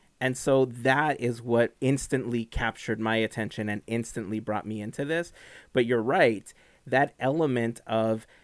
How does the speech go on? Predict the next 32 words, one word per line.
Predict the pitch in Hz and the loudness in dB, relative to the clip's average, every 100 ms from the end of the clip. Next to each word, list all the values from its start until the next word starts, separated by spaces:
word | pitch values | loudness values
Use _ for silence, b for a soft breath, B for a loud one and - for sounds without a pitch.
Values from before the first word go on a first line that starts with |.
| b | b
mixing | 117 123 135 - 143 131 | -2 0 0 -2 -2 0
all | 123 | 0
these | 123 123 120 | 0 -2 0
I | 120 120 | 0 0
Ps, | 117 147 151 120 117 113 113 | -2 -4 -2 -2 -2 -4 -2
like, | 123 120 | -4 -2
the | 156 160 | 0 2
idea | 165 147 143 208 226 | 2 0 -2 0 0
of | 165 139 | -2 2
them, | 156 156 | 2 2
like, | 151 131 - | 2 2 0
"Oh | 147 151 | -6 -4
yeah, | 143 151 | 0 0
we | 143 170 | 2 2
were | 165 | 2
on | 160 | 0
top | - 165 - | -2 -4 -2
of | |
the | 156 | -4
world | 147 165 147 | 2 2 4
and | 156 | 2
we | 196 | 2
were | 185 | -2
partying | 147 190 175 160 139 | -2 0 0 2 0
with | 120 - | -2 0
everyone. | 208 185 170 156 143 135 139 | -2 0 0 0 0 -2 -2
We | 220 | -2
were | 185 | -2
doing | 143 170 156 | 0 0 0
the | 135 | -2
Roger | 170 175 170 | -4 -6 -6
Rabbit | 165 170 175 180 | -4 -2 -4 -4